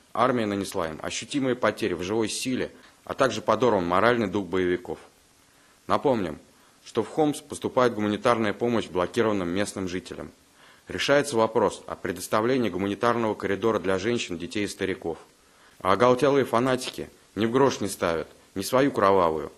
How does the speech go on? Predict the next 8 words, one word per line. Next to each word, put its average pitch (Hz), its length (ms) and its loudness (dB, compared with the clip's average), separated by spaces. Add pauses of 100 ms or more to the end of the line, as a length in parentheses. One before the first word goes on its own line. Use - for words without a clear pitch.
ни 95 100 -6
чужую 110 360 0
безвинную 90 560 -2
жизнь. 78 340 -10 (960)
Григорий 123 500 0
Нестеров, 104 500 0 (200)
Андрей 107 300 0
Филатов, 95 480 0